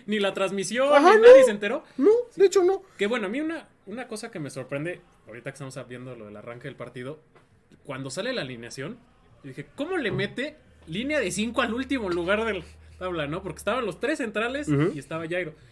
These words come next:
Speaker 1: Ya en el accionar del partido lo entiendes un poco,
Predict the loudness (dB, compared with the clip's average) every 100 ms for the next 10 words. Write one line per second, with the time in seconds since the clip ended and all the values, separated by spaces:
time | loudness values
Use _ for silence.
0 | -14 -4 -2 -2 -4 -8 -10 -20 _ _
1 | -18 -12 -8 -6 -4 -6 -6 -8 -8 -8
2 | -8 -10 -10 -8 -10 -8 -8 -8 -12